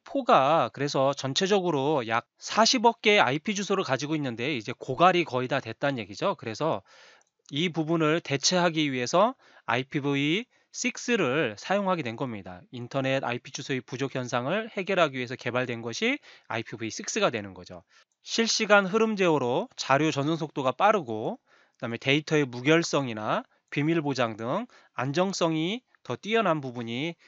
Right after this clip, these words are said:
해당이 되겠고요. 각 주소의 부분이 영으로 연속된 경우, 영은 콜론으로 이렇게 생략할 수가 있고요. 주소의 한 부분이 영일 경우에는 콜론으로만 표시하기도 한다라는 거 알아두시면 되겠습니다.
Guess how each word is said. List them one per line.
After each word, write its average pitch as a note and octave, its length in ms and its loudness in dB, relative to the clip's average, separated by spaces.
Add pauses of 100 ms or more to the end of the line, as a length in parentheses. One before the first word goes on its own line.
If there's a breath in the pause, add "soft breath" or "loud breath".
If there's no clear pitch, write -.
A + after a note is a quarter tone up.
(180 soft breath)
해당이 G3+ 260 2
되겠고요. B2+ 540 -4 (640 soft breath)
각 - 320 -6
주소의 G3+ 840 4 (160)
부분이 F3+ 480 -2
영으로 F#3 460 2
연속된 F#3+ 500 0
경우, C3 560 0 (380)
영은 E3 680 2 (540)
콜론으로 C4+ 760 2
이렇게 C#3+ 440 0
생략할 A3 440 0
수가 C3 220 -2
있고요. C3 380 -2 (340 soft breath)
주소의 G3 400 4
한 C4 220 0
부분이 A#3+ 420 -2
영일 C#3+ 340 0
경우에는 D#3 680 0 (460)
콜론으로만 G#3+ 800 2
표시하기도 F#3 560 -2
한다라는 C3+ 640 0
거 G#2+ 100 -6
알아두시면 A#2+ 480 -4
되겠습니다. G#2 640 -10